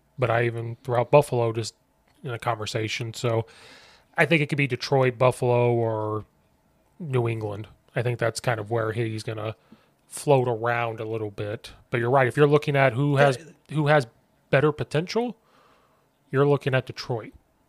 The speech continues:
Speaker 1: and that's probably where it's gonna happen.
Speaker 2: Uh, I mean, it's setting up for him right now. You know, Min-, Minnesota.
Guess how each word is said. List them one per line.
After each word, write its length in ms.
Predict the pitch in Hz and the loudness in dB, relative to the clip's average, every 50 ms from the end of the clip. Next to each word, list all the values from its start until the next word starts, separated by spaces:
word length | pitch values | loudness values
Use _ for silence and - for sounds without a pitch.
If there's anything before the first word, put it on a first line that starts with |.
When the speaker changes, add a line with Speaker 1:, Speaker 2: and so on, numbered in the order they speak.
| _ _ _ _ _ _ _ _ _ - | _ _ _ _ _ _ _ _ _ -12
Speaker 1:
and 80 | 131 117 | -8 -8
that's 120 | 117 - | -8 -4
probably 240 | - - 131 120 113 | -2 0 0 2 0
where 100 | 117 113 | 0 -4
it's 100 | - - | -6 -4
gonna 160 | - 117 107 | -6 -6 -6
happen. 380 | 98 110 107 - - - - - | -6 -10 -10 -12 -14 -16 -16 -16
Speaker 2:
Uh, 320 | - - - - - - - _ _ - - - - _ _ - - _ _ - - | -16 -18 -20 -20 -20 -20 -20 _ _ -20 -20 -20 -20 _ _ -20 -20 _ _ -20 -14
I 40 | 147 | -10
mean, 160 | 143 143 147 | -8 -8 -6
it's 120 | 143 - - | -6 -6 -4
setting 280 | - 196 196 180 143 | -4 -4 -4 -4 -4
up 160 | 143 143 - | -6 -6 -6
for 120 | - 143 135 | -6 -6 -4
him 140 | 127 127 131 | -4 -4 -4
right 200 | 123 123 127 123 | -4 -4 -6 -6
now. 340 | 120 120 123 123 127 120 - - - | -6 -6 -4 -4 -6 -8 -10 -12 -12
You 100 | 131 131 | -8 -6
know, 60 | 127 | -6
Min-, 240 | 127 139 151 143 135 | -4 -6 -6 -6 -4
Minnesota. 720 | 143 151 151 - - - 143 143 147 147 139 135 131 120 | -4 -2 -2 -2 -2 -2 -2 -2 0 0 0 0 -2 -4